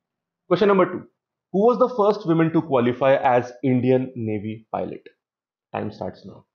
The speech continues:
Lieutenant Shubhangi Swaroop, Lieutenant Divya Sharma, Lieutenant Shivangi, या none of these? We have, uh,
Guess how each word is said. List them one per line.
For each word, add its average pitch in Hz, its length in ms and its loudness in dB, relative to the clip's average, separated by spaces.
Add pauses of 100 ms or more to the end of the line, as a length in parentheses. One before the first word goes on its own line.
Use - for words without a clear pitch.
(600)
Lieutenant 151 520 0
Shubhangi 110 480 -4
Swaroop, 123 560 -8
Lieutenant 117 480 -6
Divya 110 280 -4
Sharma, 131 340 -12
Lieutenant 113 440 -8
Shivangi, 95 520 -12 (380)
या 147 60 -12
none 113 160 -8
of 87 100 -12
these? - 320 -20 (1500)
We 104 80 -12
have, 101 300 -6
uh, 107 260 -8